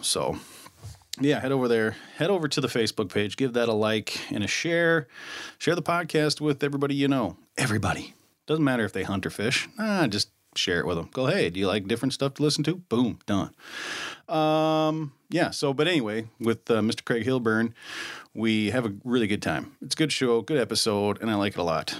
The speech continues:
So make sure you guys, uh, like I said, the Facebook, the Instagram, YouTube, subscribe there as well, 'cause we're gonna bring you more than just, uh, the episodes. We're gonna bring you some hunting. Turkey actually is,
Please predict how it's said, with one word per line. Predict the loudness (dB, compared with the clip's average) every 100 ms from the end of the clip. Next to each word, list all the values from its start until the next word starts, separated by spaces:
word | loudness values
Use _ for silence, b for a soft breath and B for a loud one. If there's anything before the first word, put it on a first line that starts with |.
| -4
So | -2 0 0 -2 B B B _ _ _ _ -2
make | 2 4
sure | 4 0
you | 0
guys, | 0 2 2 0 -2 0
uh, | 2 2
like | 0
I | 0
said, | -2
the | 0
Facebook, | 0 0 0 -2
the | 0
Instagram, | 0 0 0 2 0 -2
YouTube, | -2 0 2 0 0
subscribe | -2 -2 0 0 2
there | 0 0
as | -2
well, | 0 2 2 0 -2 B -2
'cause | 0
we're | 2
gonna | 2 2
bring | 2 2
you |
more | 4 2
than | 0 -4 -2
just, | -2 0 2 2 0 -6 B B B B _ _ -20 -18 -4
uh, | 0 0 -2 -4
the | -2
episodes. | -2 0 -2 -6 -10
We're | -4
gonna | -2 -2
bring | -2
you | -2
some | -2 -2
hunting. | -2 0 0 0 B B _
Turkey | -2 0 0 2
actually | 0 0 0
is, | 2 0 -2